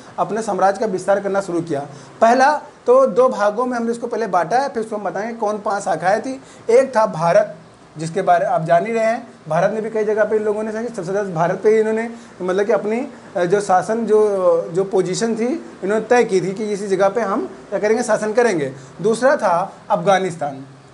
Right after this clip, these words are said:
ठीक है। तो भारत और अफगानिस्तान समझेंगे। अफगानिस्तान में कौन सी लिपि ज-, मिली है, किस लिपि का अभिलेख मिले हैं, ये आपको ध्यान रखना है। तो अफगानिस्तान में खरोष्टी लिपि के, खरोष्टी Levi, Aramaic, Sorry, Aramaic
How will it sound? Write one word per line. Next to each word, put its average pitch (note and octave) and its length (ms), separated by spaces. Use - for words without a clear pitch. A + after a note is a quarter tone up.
ठीक A3 140
है। A3 240
तो C4 180
भारत G3+ 440
और - 80
अफगानिस्तान F#3 600
समझेंगे। A#3 480
अफगानिस्तान A#3 580
में C4 280
कौन B3+ 240
सी C4+ 140
लिपि B3+ 540
ज-, G#3 320
मिली A3+ 280
है, F3+ 100
किस - 220
लिपि A3+ 260
का B3+ 100
अभिलेख A3 240
मिले F3 180
हैं, C#3+ 160
ये F3 120
आपको G#3 240
ध्यान G#3 180
रखना A#3 180
है। B3 160
तो F#3 60
अफगानिस्तान F#3+ 560
में A3+ 140
खरोष्टी G3 360
लिपि F#3 220
के, A#3+ 420
खरोष्टी A3 320
Levi, G#3+ 200
Aramaic, G3+ 580
Sorry, F#3 240
Aramaic G#3+ 640